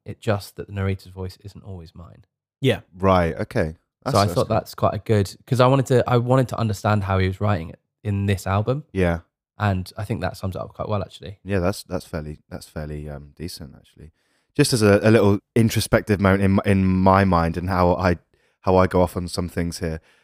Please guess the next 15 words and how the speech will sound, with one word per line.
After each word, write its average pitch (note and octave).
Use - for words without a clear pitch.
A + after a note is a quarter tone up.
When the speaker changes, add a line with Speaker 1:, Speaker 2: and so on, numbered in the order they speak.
Speaker 3:
I G2
just G2+
looked G#2
into, A#2+
uh, F#2
Horn G#2+
of F#2
Plenty, F2+
um, E2+
that F2
as E2+
the, E2
that's E2
the E2+
line, D#2+